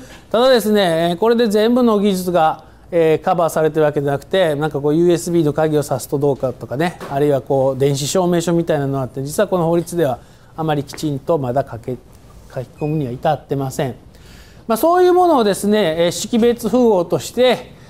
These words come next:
えー、アクセス制御機能というのが定義されてます。まあ、簡単に言うとですね、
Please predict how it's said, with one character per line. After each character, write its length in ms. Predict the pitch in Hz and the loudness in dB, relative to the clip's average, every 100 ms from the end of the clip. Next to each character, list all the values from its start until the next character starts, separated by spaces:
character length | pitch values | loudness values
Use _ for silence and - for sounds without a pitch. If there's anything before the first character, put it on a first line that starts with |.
| - - | -18 -2
え 320 | 190 185 180 | 2 4 4
ー、 40 | 175 | 2
ア 60 | |
ク 100 | - | 0
セ 140 | - 254 | -2 0
ス 180 | 269 | -2
制 260 | 240 262 254 | 0 2 4
御 140 | 247 247 | 2 2
機 160 | 254 | 2
能 200 | 233 208 | 2 2
と 100 | 196 | 0
い 40 | 202 | 2
う 40 | |
の 80 | 233 | 2
が 120 | 196 | 2
定 140 | 208 | 2
義 80 | 175 | 2
さ 100 | 190 | 0
れ 80 | 156 | -2
て 80 | 160 | -2
ま 160 | 147 | -4
す。 120 | - 175 | -4 -4
ま 100 | 185 | -2
あ、 40 | |
簡 220 | 208 214 | 0 0
単 180 | 220 226 | 2 2
に 60 | 247 | 2
言 80 | |
う 20 | 247 | 2
と 80 | |
で 100 | 240 | 2
す 120 | 202 185 | 0 0
ね、 240 | 185 151 | -2 -2